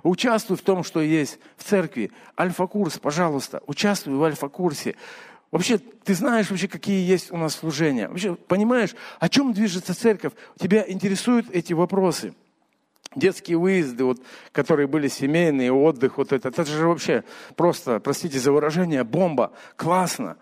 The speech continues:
Сто-, столько восторга у детей, столько энергии. Служителя Бога пережили, молодёжь, вдохновлённая Господом. Просто вдохновлённая. Знаете, когда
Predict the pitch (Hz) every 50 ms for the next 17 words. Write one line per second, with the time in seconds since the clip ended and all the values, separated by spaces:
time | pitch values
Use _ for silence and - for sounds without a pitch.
0 | - _ _ _ _ _ _ _ _ _ _ - - - 233 294 277 - - -
1 | - 285 269 - 208 185 175 180 170 - - - 247 233 208 180 165 160 151 139
2 | 131 151 143 - - 202 165 135 - - 190 - - 175 160 160 165 185 196 185
3 | 160 131 135 110 - - - - - - 170 175 185 151 175 180 - 208 185 190
4 | 170 147 139 190 190 170 175 - - 160 139 139 123 120 156 147 143 143 151 165
5 | 170 180 180 175 160 185 185 170 147 131 120 120 123 143 165 - - 170 165 165
6 | 170 175 175 175 165 151 147 143 131 139 139 - - - 110 104 104 98 92 -
7 | - - - - - - - 196 190 - - 156 143 - 147 - - 160 151 147
8 | 160 170 160 147 135 117 92 71 - - _ - - - - - - - - -
9 | - - - - _ _ _ _ _ - 131 143 185 196 190 180 156 175 156 143
10 | - - - 151 139 160 160 156 196 185 180 165